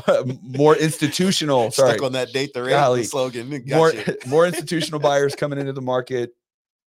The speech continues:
Speaker 1: I got some more stats on housing that I'll go through. And then on, uh, Thursday next week, I'll do another live with a home inspector, um, Nathan Ross. He's with Site Guard Inspection. Um, he's gonna be talking about,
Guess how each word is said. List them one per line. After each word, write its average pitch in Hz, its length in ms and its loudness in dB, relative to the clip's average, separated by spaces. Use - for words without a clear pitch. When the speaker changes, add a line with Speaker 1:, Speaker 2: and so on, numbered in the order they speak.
Speaker 1:
I - 60 -20
got 131 220 2
some 120 360 -10
more 123 180 -2
stats 123 340 0
on 123 100 -4
housing 117 380 -6
that 110 100 -4
I'll 107 100 -2
go 107 200 -4
through. 107 420 -8
And 107 180 -6
then 107 280 -4
on, 104 500 -4
uh, 104 260 -2
Thursday 151 320 0
next 117 180 -10
week, 117 160 -6
I'll 110 60 -2
do 123 160 -8
another 110 220 -6
live 110 320 0
with 107 320 -8
a 117 40 -6
home 127 160 0
inspector, 127 640 -2
um, 107 300 -4
Nathan 117 240 -8
Ross. 113 300 -2
He's 113 180 -12
with 107 80 -8
Site 113 240 -2
Guard 107 180 -2
Inspection. 110 560 -8
Um, 110 240 -4
he's 113 200 -6
gonna 120 140 -6
be 113 140 -6
talking 110 400 -4
about, 101 440 -4